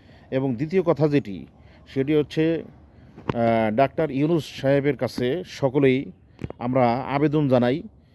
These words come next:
যে বিদেশে বসে এরকম আরও অন্যান্য অনেক সাংবাদিক আছে, অনেক লোক আছে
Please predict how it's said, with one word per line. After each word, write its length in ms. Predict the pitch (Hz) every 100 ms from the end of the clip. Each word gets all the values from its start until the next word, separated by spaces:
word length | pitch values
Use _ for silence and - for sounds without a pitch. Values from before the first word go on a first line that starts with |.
| - 107
যে 220 | 104 117
বিদেশে 460 | 110 156 151 175
বসে 400 | 160 156 - 156
এরকম 240 | 151 143 143
আরও 140 | 143
অন্যান্য 440 | 135 170 170 160 147
অনেক 360 | 170 180 151
সাংবাদিক 400 | - 131 135 131
আছে, 440 | 117 - 139 160 -
অনেক 460 | 123 139 147 139 127
লোক 160 | 127
আছে 340 | 117 - 143